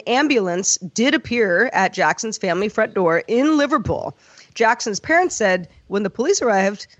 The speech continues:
they had no idea why. He was upstairs, they were downstairs, they didn't realize what was going on,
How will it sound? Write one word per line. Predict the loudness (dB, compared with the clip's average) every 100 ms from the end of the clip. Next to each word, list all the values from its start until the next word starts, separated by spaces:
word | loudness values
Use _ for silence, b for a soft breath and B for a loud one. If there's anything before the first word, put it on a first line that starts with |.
| _ -2
they | 0
had | 0 0
no | 0
idea | 0 0 0
why. | 2 2 0 -2 -6
He | -6
was | -2
upstairs, | -2 -2 0 0 0
they | 0
were | 0
downstairs, | 2 0 0 0 0 -2 -4
they | -2 -2 -4 _ _ -8
didn't | -6 -6
realize | -2 2 4 2 2
what | -2
was | -2
going | -2 0 2
on, | 2 2